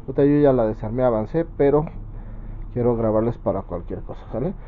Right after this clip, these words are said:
Entonces, se quitan estos tornillos, estos dos de aquí y dos de adelante.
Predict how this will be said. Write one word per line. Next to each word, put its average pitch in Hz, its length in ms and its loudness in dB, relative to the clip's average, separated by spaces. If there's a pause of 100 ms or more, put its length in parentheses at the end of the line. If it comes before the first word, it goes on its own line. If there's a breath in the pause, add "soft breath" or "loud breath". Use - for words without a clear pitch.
(400 loud breath)
Entonces, 127 340 2
se 143 140 0
quitan 160 280 4
estos 156 220 0
tornillos, 170 480 4 (640 loud breath)
estos 131 260 0
dos 120 180 2
de 117 60 0
aquí 170 300 -2
y - 40 -8
dos 120 180 2
de 117 80 0
adelante. 143 560 2